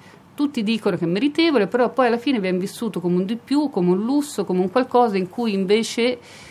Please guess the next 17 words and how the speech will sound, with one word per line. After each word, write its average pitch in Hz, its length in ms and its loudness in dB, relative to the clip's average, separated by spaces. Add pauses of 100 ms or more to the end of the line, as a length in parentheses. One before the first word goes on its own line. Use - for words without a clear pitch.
(140)
ehm, 180 920 2
appunto 180 460 -2
i - 20 -4
soldi 175 280 -2
sono 247 140 -4
scarsi, 311 480 0
siamo 185 240 -2
in 277 100 4
crisi, 247 420 0
meglio 233 400 0
spendere 202 480 -2
i 254 40 -2
soldi 208 360 -2
su 190 220 -10
cose 190 340 0
più 180 260 -10
produttive. 170 880 -4